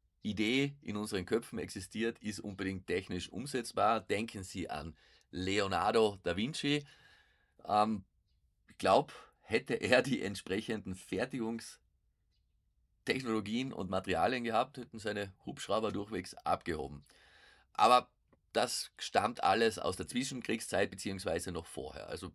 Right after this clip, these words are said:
es gab bereits nicht nur vor Social Media, sondern vor dem Internet durchaus schon die Idee, quasi, wie kann man Informationen nach Relevanz strukturieren auf eine durchaus, ja, relativ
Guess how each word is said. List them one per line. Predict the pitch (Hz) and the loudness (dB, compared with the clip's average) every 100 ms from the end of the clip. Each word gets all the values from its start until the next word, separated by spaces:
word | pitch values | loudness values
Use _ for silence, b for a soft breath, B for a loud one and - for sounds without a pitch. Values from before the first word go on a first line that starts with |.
| - | -10
es | 92 | -8
gab | - 98 - | 0 0 2
bereits | 98 92 95 - b b b b b | -2 0 -2 -6 b b b b b
nicht | 107 135 | -10 -6
nur | 101 92 | -6 -4
vor | 85 101 | -2 -2
Social | 90 95 90 | -2 -4 -4
Media, | 90 90 | -2 -2
sondern | 82 78 78 | -4 -8 -6
vor | 80 80 | -4 -4
dem | 73 | -4
Internet | 85 87 80 80 - B B B _ | -12 -8 -6 -6 -10 B B B _
durchaus | 127 135 - - 95 - | 4 4 4 0 0 0
schon | 95 90 95 - - | -2 -2 -4 -12 -10
die | 95 | -8
Idee, | 87 82 90 107 107 _ b b b | -6 -4 -2 -2 -2 _ b b b
quasi, | 95 85 95 95 85 _ | -4 -2 0 -2 -4 _
wie | 82 101 98 - _ | -6 -4 -4 -6 _
kann | - - 101 | -6 2 4
man | 104 98 95 - _ _ _ | 4 0 -4 -12 _ _ _
Informationen | 120 117 107 101 98 98 101 101 95 | -2 2 2 2 0 0 2 2 0
nach | 73 92 | 0 -2
Relevanz | - 85 90 101 117 | 0 2 2 2 0
strukturieren | 110 104 - 92 98 107 | -4 -2 -2 0 2 0
auf | - 85 | 0 0
eine | 90 87 85 B B B B | 2 2 -2 B B B B
durchaus, | - 123 123 - 92 98 - - 90 - _ | 2 2 2 2 4 4 0 -8 -12 -12 _
ja, | - 104 | 0 0
relativ | - 80 101 120 120 113 113 | 0 0 2 4 4 4 -2